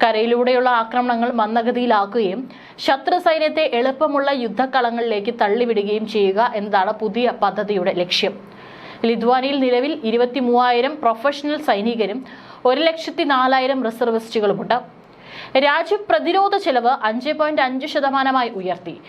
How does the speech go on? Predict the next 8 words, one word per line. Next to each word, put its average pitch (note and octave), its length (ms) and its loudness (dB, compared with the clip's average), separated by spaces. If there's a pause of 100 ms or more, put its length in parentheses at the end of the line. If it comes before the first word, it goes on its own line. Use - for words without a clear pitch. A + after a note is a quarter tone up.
(320)
ഇത് A3 120 2
ഏതൊരു B3 400 2
നാറ്റോ C#4 540 0
രാജ്യത്തെക്കാളും C4 800 0
ഉയർന്ന A3 380 0
നിരക്കാണ്. F3+ 600 -2 (580)
ബാൾട്ടിക്സുമായുള്ള B3+ 1040 0
നാറ്റോയുടെ A3+ 680 0